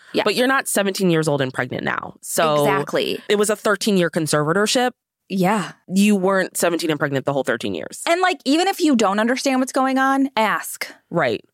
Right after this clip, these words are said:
Speaker 2: right.
Speaker 1: Like, if I had a sister and my parents were keeping her imprisoned, I'd be like, "Hey, what's up?"
Speaker 2: <laughs>
Speaker 1: Like,
Speaker 2: "What are you doing, Pammy?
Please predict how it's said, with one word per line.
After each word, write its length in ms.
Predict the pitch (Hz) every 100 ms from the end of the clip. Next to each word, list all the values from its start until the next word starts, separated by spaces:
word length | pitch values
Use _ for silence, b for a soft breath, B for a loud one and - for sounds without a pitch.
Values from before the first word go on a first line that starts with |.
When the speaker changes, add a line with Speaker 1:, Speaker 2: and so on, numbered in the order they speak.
| _
Speaker 2:
right. 140 | 160 139
Speaker 1:
Like, 140 | 240
if 100 | 247
I 120 | 240
had 100 | 277
a 40 | 294
sister 320 | 254 254 233
and 120 | 220
my 100 | 202
parents 320 | 202 202 196
were 160 | 196 180
keeping 300 | - 202 196
her 120 | 185
imprisoned, 440 | 175 170 165 196 185
I'd 100 | 175
be 80 |
like, 180 | 180 175
"Hey, 300 | 180 208 170
what's 240 | 156 226 190
up?" 300 | 190 139 -
Speaker 2:
<laughs> 840 | - - - - - _ _ - 214
Speaker 1:
Like, 380 | 175 170 170
Speaker 2:
"What 160 | - 226
are 20 |
you 80 | 302
doing, 220 | 294 262
Pammy? 420 | 214 180 180 185